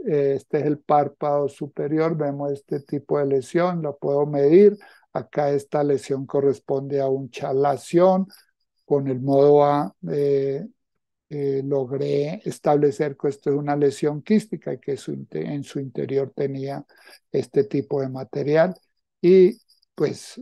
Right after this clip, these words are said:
eh, eh, corresponde eso a un chalación. Acá esto corresponde a una malformación vascular en el párpado superior.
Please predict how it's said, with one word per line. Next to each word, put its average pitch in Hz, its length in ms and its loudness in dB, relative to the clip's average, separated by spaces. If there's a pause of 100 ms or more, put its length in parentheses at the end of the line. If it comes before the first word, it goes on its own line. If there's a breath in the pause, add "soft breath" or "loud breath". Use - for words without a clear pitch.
eh, 139 540 -2
eh, 131 280 -8
corresponde 135 760 -2
eso 131 180 -6
a 139 60 -2
un 135 160 -4
chalación. 156 760 -2
Acá 165 560 0
esto 143 300 -6
corresponde 135 600 -4
a 139 60 2
una 139 220 -2
malformación 135 880 -6
vascular 139 580 -4
en 139 160 0
el 127 120 -8
párpado - 520 -6
superior. 196 640 0